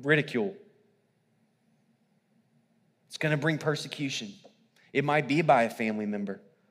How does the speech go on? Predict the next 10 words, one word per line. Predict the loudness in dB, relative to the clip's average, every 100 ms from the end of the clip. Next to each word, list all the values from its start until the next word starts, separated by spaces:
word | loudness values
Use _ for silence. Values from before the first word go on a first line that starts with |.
| _
It | 0
might | 4 4 4
be | -2
some, | -2 0
by | 0
some | 0 -4 -4 -2
random | -2 0 -2 -2
person | -4 -2 -2
on | -2 -4
Instagram. | -6 -4 -2 -4